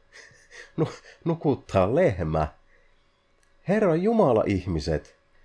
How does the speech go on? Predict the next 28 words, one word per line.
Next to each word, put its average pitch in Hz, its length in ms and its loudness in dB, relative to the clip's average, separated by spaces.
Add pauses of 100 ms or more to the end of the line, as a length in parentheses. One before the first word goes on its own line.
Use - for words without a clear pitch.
(140)
Se 151 160 -2
painaa 180 500 2
tuhat 196 420 0
kiloa 143 380 2
se 120 160 -2
lehmä. 117 360 0 (280)
Siis 120 260 -6
niin 135 180 0
kuin 131 260 0 (120)
Australiassa 135 840 2
metsästetään 107 840 0
niin 101 180 -2
kuin 104 320 -4 (420)
aseilla 147 420 2
ja 104 140 4
jousilla, 104 580 0
niin 87 120 -2
kuin 92 180 -4
luotiaseilla 101 680 0
ja 95 100 2
jousilla, 98 520 -2
niin 85 180 -2
tota, 92 460 -2 (320)
ihan 143 220 0
niin 123 80 -2
kuin 131 100 -4
vesipiisoneita, 113 1040 0 (260)
puhveleita, 101 560 0